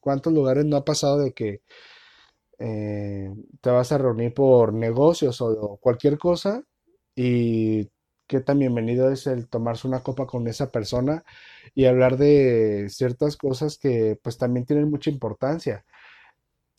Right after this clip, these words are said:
Entonces creo que tiene muchas partes de, una parte muy interesante. Obviamente, si no consumes alcohol, no pasa nada. Incluso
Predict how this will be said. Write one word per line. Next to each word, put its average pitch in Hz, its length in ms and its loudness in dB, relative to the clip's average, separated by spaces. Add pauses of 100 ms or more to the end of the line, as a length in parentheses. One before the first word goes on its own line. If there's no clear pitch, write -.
Entonces 139 320 0
creo 143 180 0
que 117 880 2 (880)
tiene 147 280 2
muchas 160 320 0
partes 151 400 -2
de, 117 720 -2
una 131 260 -4
parte 139 260 -4
muy 139 160 0
interesante. 123 720 -2
Obviamente, 143 520 0
si 135 180 -12
no 101 180 -10
consumes 117 500 -8
alcohol, 104 340 -12
no 131 340 -2
pasa 113 300 -4
nada. 113 380 -6 (440)
Incluso 123 800 0